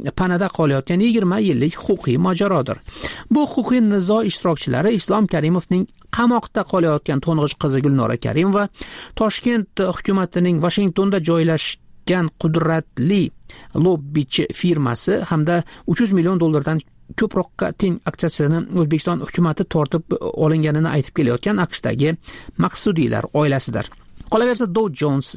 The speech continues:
Industrial Average indeksiga kiritilgan dunyoga mashhur Coca-Cola Company hamda va boshqa shirkat ham sud jarayoniga tortilgan. Ozodlik ixtiyorida Coca-Cola kompaniyasining aqshdagi shtab-kvartirasi va Turkiyadagi mintaqaviy bo'linmasi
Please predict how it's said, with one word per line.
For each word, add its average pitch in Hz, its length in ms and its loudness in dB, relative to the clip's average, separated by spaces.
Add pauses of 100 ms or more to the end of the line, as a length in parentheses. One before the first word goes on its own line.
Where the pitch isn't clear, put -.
Industrial 135 520 0 (120)
Average 139 480 0
indeksiga 139 540 2
kiritilgan 139 520 0
dunyoga 139 440 2
mashhur 147 420 0 (460)
Coca-Cola 170 480 2
Company 151 540 0
hamda 147 320 0 (400)
va 143 380 0
boshqa 170 280 0 (140)
shirkat 147 340 -2
ham 214 140 2
sud 220 260 -2
jarayoniga 135 480 0
tortilgan. 151 600 -2
Ozodlik 226 460 0
ixtiyorida 196 540 0
Coca-Cola 202 640 0
kompaniyasining 170 720 2 (240)
aqshdagi 165 640 0
shtab-kvartirasi 165 960 -2
va 262 60 0
Turkiyadagi 196 640 0
mintaqaviy 202 640 0 (100)
bo'linmasi 202 680 2